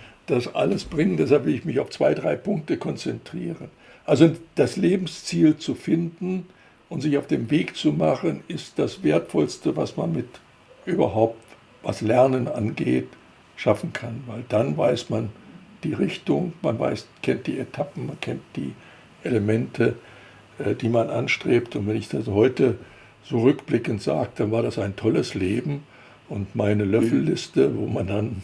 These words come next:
Speaker 1: die Sachen aufschreibt, die man noch erledigen will, die ist sehr übersichtlich, weil ich da, äh, keine großen Punkte drauf habe.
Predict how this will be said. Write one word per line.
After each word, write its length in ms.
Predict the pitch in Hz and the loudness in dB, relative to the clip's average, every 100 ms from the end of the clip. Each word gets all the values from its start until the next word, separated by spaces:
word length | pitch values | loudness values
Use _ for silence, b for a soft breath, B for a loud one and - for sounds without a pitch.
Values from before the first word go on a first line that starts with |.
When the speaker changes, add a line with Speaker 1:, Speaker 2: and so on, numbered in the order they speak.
| - | -6
Speaker 1:
die 120 | 127 | -4
Sachen 420 | - - - 190 | -2 -2 -4 -8
aufschreibt, 520 | 165 - - - - | -6 -6 0 0 2
die 60 | 135 | 0
man 140 | 107 113 | 2 2
noch 160 | - | 0
erledigen 420 | 107 95 113 127 | 2 2 2 0
will, 120 | 165 B B - | -2 B B -2
die 80 | 139 | -2
ist 120 | - - B B B B - - - | -2 -8 B B B B -10 -10 -2
sehr 440 | 123 123 165 165 | 2 4 4 0
übersichtlich, 880 | 156 165 104 110 - - 165 104 - | 2 4 4 2 0 -2 0 0 -2
weil 280 | 127 117 123 - - | -4 -2 -4 -8 -14
ich 220 | - 110 - | -12 -8 -2
da, 380 | 107 117 120 123 b b b b b - - | 4 4 2 -4 b b b b b -20 -10
äh, 200 | 131 123 - | -6 -6 -2
keine 380 | - 117 135 120 | 2 2 2 0
großen 420 | 123 98 - - | 0 0 0 -2
Punkte 520 | 104 104 101 135 139 - | -2 -2 2 2 2 0
drauf 300 | - 101 - | -2 -2 -2
habe. 480 | 147 143 117 92 | 0 2 2 0